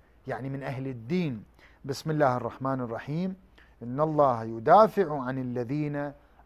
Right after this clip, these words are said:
آمنوا"، في سورة الحج الآية ثمانية وثلاثين، "أولئك الذين آمنوا"، يعني التزموا بالدين وكانوا متدين-، متدينين، الله يدافع عنهم وينصرهم. "إننا لننصر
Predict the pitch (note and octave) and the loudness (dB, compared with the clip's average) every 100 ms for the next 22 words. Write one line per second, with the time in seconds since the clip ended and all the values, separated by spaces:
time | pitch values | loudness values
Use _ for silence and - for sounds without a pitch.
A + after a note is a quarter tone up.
0 | - D3 F3 F#3 F3 D3+ B2 A2 F2+ _ | -4 -2 0 -2 -6 -4 -6 -8 -12 _
1 | _ _ _ _ - A#2 - C3+ B2 A#2 | _ _ _ _ -14 -12 -6 -4 -4 -8
2 | - C#3+ C#3 - - A2+ B2+ A#2+ B2+ B2+ | -6 -8 -8 -16 -12 -8 -6 -6 -6 -6
3 | B2+ - A#2 A#2 D#3 F3+ G3 - _ - | -6 -6 -4 -4 -4 -4 -6 -12 _ -12
4 | A#2+ D3 D#3+ D#3+ C#3 B2 A#2+ D#3 D#3+ E3 | 0 2 2 0 -4 -4 -6 -6 -6 -8
5 | E3+ _ _ - - F3+ B3 B3 F3 A2+ | -10 _ _ -8 2 4 6 4 0 -4
6 | F#2 - B2+ A#2+ A#2+ D3+ C3+ C3 A#2+ G#2+ | -10 -10 -8 -8 -6 -4 -4 -4 -6 -8
7 | G#2 A2 A#2+ G#2+ G#2+ - E3+ A3 A#3+ A#3 | -12 -12 -12 -12 -14 -2 0 2 0 0
8 | G#3+ G3+ G3 F#3+ F#3 F#3+ - D#3+ F3+ F3 | 2 2 4 0 -2 -6 -8 -2 0 2
9 | F3+ F#3 G3+ G#3+ - C3+ C#3+ B2 A#2+ D#3 | 0 0 -2 -2 -2 0 2 2 4 4
10 | D#3+ D3 C3 C#3+ C3 C#3 - - - - | 4 -2 -6 -6 -4 -6 -10 -20 -20 -20
11 | _ - A#2+ A2+ G#2+ D#3 D#3+ C3+ C#3 C#3+ | _ -8 -6 -6 -4 2 2 2 -4 -8
12 | _ _ - D3 C#3 C3+ B2 A#2+ - A2+ | _ _ -10 -6 -4 -4 -4 -6 -10 -8
13 | C#3 C#3 - C3+ C3 | -6 -8 -6 -6 -6